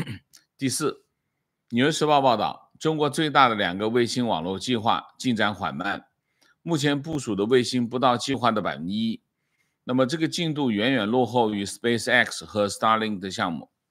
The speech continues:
Starlink 主要是民用，啊，是，但是乌克兰军队广泛使用 Starlink，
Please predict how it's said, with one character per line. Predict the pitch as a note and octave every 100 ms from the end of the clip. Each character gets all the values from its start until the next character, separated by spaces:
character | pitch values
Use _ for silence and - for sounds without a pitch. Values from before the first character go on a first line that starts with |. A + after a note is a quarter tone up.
| _ _ _ _ _ -
Starlink | - D3 D3+ D3
主 | B2+ F#2+
要 | G#2
是 | A2+
民 | G2+ D#2+
用， | A2+ A#2+ - -
啊， | A#1 -
是， | - A#2 A2
但 | C#3+ C#3
是 | B2+
乌 | C#3
克 | C3+
兰 | B2+ B2
军 | C3
队 | B2+
广 | A2+ F#2 D2+ E2+
泛 | D3 B2
使 | - E2+
用 | F#2+
Starlink， | F#2 G#2+ G#2 G2+ F2